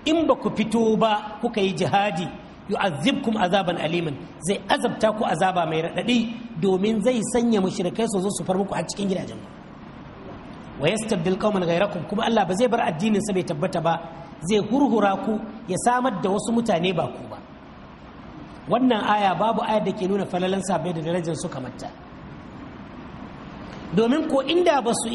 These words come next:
inda ba su yi abin da Allah ya ce ba, da bai canza su ba. To Allah ɗin ya canza su, ya nuna sun yi abin da Allah yake so.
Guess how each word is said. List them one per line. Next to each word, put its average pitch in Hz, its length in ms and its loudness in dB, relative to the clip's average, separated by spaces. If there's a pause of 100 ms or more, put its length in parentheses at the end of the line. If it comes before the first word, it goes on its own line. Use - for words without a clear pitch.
inda 294 400 4
ba 190 160 0
su 208 140 -2
yi 269 180 0
abin 233 260 2
da 220 140 2
Allah 214 220 2
ya 190 60 0
ce 185 160 -2
ba, 151 200 0 (280)
da 190 140 4
bai 202 100 0
canza 254 280 2
su 262 120 -2
ba. 277 120 -2 (1120)
To 196 60 0
Allah 233 240 4
ɗin 202 120 2
ya 220 100 2
canza 226 320 2
su, - 140 -4 (540)
ya 214 180 4
nuna 240 200 2
sun 262 180 2
yi 285 60 4
abin 214 200 2
da 185 120 2
Allah 175 220 2
yake 135 200 -6
so. - 140 -12